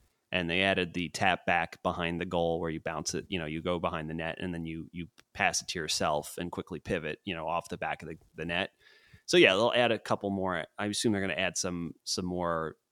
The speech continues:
animations for that type of stuff. But at the same time, it's like, uh, uh,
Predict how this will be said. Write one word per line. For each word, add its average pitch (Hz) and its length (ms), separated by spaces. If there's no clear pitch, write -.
animations 90 640
for 80 140
that 95 180
type 85 180
of - 80
stuff. - 420
But 101 360
at 92 120
the 101 100
same 98 260
time, 90 340
it's - 200
like, 82 420
uh, 92 100
uh, 85 60